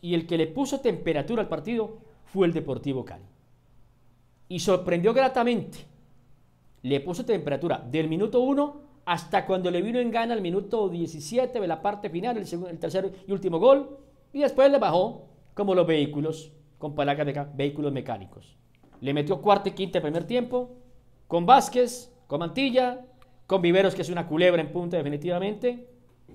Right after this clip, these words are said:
Con ese muchacho Salazar que lo hizo bien. Y luego cuando el partido ya tuvo una diferencia prudencial de tres goles, bajó el partido a segunda y lo terminó manejando tranquilito el carrito el Deportivo Cali.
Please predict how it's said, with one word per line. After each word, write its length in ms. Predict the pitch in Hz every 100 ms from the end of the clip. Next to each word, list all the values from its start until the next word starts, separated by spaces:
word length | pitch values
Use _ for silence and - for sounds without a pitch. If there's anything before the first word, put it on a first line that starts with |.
| - 147
Con 120 | 165
ese 160 | 202 220
muchacho 280 | 214 196 220
Salazar 300 | 196 175 185
que 100 | 220
lo 60 |
hizo 160 | 220 220
bien. 380 | 226 285 302 - - - - - -
Y 100 | 220
luego 300 | 254 302 294
cuando 180 | 247
el 60 | 214
partido 320 | 202 196 262
ya 40 | 269
tuvo 120 | 269
una 80 | 254
diferencia 420 | 185 196 208 240
prudencial 320 | 214 165 165
de 60 | 147
tres 200 | 220 220
goles, 400 | 202 202 202 - - - - -
bajó 360 | 131 160 160
el 80 | 180
partido 360 | - 175 180 165
a 60 |
segunda 640 | 143 135 156 147 151 151 - - - -
y 140 | 165
lo 140 | 170 165
terminó 460 | 156 147 139 165
manejando 440 | 160 135 127 143 151
tranquilito 560 | 143 120 120 127 135
el 60 | 123
carrito 340 | 117 113 117
el 80 | 117
Deportivo 520 | 113 104 98 113 113
Cali. 240 | - 90